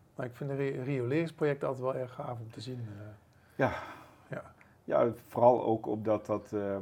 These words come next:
Speaker 2: eh, ja, o-, ook hoe goed je het ook op, op papier bedenkt,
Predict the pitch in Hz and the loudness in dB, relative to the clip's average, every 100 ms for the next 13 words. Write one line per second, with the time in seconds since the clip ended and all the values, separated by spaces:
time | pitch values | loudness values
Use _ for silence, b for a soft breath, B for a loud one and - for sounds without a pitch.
0 | 101 b b b b _ _ - 104 107 | -8 b b b b _ _ -10 -8 -6
1 | 104 107 - - 101 - _ - 117 120 | -8 -10 -12 -14 -16 -20 _ -8 -4 -6
2 | - - - 123 - 120 113 123 120 107 | -6 -12 -10 -10 -2 0 0 -2 -2 0
3 | 113 117 107 - 107 - - 117 104 98 | 0 0 -2 -4 -6 -6 -4 0 0 2
4 | 113 104 - | 2 2 -4